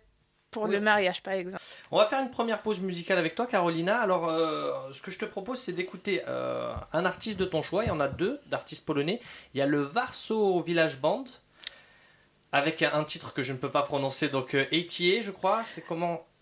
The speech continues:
Speaker 2: euh
Speaker 1: Oui, Warsaw Village Band, en polonais Kapela ze Wsi Warszawa, et la chanson s'appelle Ej ty górski synie.
Speaker 2: Voilà, c'est un peu compliqué pour moi de prononcer ça. Sinon, il y a Boka comme artiste.
Speaker 1: Oui, c'est un groupe qui est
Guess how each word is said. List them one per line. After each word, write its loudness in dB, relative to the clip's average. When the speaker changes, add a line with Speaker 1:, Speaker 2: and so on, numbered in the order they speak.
Speaker 2:
euh -4
Speaker 1:
Oui, -2
Warsaw 4
Village -6
Band, 0
en 0
polonais 0
Kapela 2
ze 0
Wsi -6
Warszawa, 2
et 0
la 2
chanson -2
s'appelle -4
Ej 2
ty -4
górski -4
synie. 0
Speaker 2:
Voilà, 0
c'est -2
un 2
peu -6
compliqué -4
pour -4
moi -2
de -16
prononcer -4
ça. -6
Sinon, -6
il -2
y 2
a 0
Boka -2
comme -4
artiste. -10
Speaker 1:
Oui, 0
c'est 2
un 4
groupe 2
qui -2
est 4